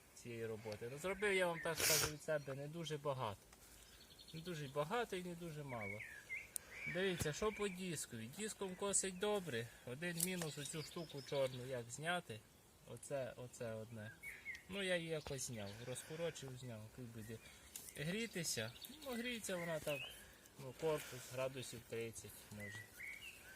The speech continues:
Може гріється, може і не гріється. Акумулятор, виявляється, не гріється. Це в мене той перший нагрівся,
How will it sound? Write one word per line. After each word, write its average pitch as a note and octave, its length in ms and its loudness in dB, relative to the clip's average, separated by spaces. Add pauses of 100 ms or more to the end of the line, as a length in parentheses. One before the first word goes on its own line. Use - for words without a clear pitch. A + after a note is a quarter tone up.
(160)
Може A#2 240 0
гріється, A#2+ 420 -4
може A2+ 260 -4
і A2 180 -8
не G#2+ 60 -8
гріється. G#2 300 -4
Акумулятор, F#3+ 480 2
виявляється, E3+ 600 2
не D3 160 -2
гріється. A#2 260 -4
Це - 160 4
в C3+ 60 -4
мене C#3 260 -2
той C3 160 -6
перший C3+ 400 -2
нагрівся, B2+ 460 -2